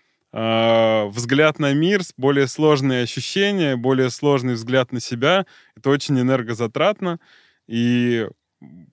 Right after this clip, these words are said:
как бы мы по природе своей пытаемся это упростить. И поэтому мы пытаемся вот быть какими-то одними, и общество к этому тоже нас толкает, вот быть понятными, одними, чтобы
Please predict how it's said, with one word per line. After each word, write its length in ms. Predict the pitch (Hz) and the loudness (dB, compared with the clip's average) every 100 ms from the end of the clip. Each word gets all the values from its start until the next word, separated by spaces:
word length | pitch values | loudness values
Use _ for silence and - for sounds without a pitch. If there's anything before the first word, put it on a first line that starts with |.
| - | -18
как 160 | 104 | -18
бы 100 | 101 | -10
мы 320 | 110 135 202 151 | 0 2 2 2
по 140 | 147 | -2
природе 500 | - 131 135 151 123 | 2 2 4 2 0
своей 460 | - 123 120 185 220 | -4 -4 -2 -2 -2
пытаемся 720 | - 139 165 151 - 127 117 | -2 0 2 2 -2 -6 -6
это 280 | 123 147 143 | -4 -2 -2
упростить. 720 | 131 131 131 117 - 110 - _ _ _ - | -2 -2 -2 -2 -6 -14 -16 _ _ _ -10
И 80 | |
поэтому 480 | 120 - 160 - 165 | -2 2 2 0 0
мы 180 | 131 143 | 2 0
пытаемся 480 | - - 143 139 - | -2 -2 0 -2 -4
вот 80 | 113 | -12
быть 240 | 107 160 - | -8 -8 -8
какими-то 540 | 135 151 147 127 127 | -4 0 0 0 0
одними, 560 | 117 123 202 220 202 185 - _ _ | 0 -2 -2 -2 -2 -4 -10 _ _
и 120 | 135 | -2
общество 680 | 139 151 180 - 190 - 131 | 2 2 2 -2 -8 -4 -4
к 80 | 127 | -4
этому 420 | 123 127 120 113 - | -4 -2 -2 -4 -4
тоже 260 | 135 123 117 | -2 0 -2
нас 180 | 113 | -6
толкает, 520 | - 113 208 185 196 131 | -6 -8 -2 0 0 -2
вот 120 | 113 | -8
быть 260 | 113 139 | -4 -4
понятными, 600 | - 120 151 208 - 123 | -2 0 0 0 -2 -4
одними, 460 | 113 107 127 185 175 | -2 -2 -2 0 -2
чтобы 380 | - 127 110 | -4 -6 -6